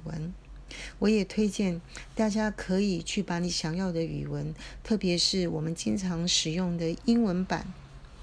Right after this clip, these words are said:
至少一个礼拜看一篇到两篇。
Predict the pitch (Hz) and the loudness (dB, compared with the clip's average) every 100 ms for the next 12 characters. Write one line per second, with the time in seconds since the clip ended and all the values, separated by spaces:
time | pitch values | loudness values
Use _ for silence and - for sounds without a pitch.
0 | - - - - - - - - - - | -16 -14 -14 -14 -14 -16 -16 -12 -12 -12
1 | - 262 - 175 170 180 190 175 - 180 | 2 6 6 4 2 2 0 0 -2 -2
2 | 160 175 - 190 180 - - 214 196 202 | -2 -6 -2 -2 -2 -4 -2 0 0 0
3 | 180 160 135 - - 165 | -2 -2 -6 -8 -4 -4